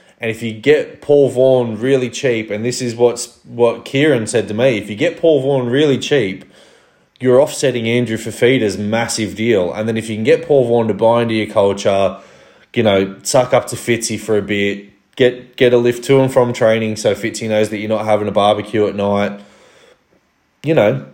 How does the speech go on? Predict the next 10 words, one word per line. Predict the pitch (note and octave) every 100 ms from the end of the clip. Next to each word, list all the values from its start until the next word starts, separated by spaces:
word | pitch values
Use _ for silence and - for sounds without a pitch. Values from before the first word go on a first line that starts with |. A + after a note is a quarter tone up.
| -
you've, | D3 C#3
you've | C#3+ D3
got | D#3+ F3
it | -
done, | C#3 F3+ - -
you | F#2 A#2
know, | B2
you, | C#3 C3+
and | C#3
then | C#3 C#3 C3+ C#3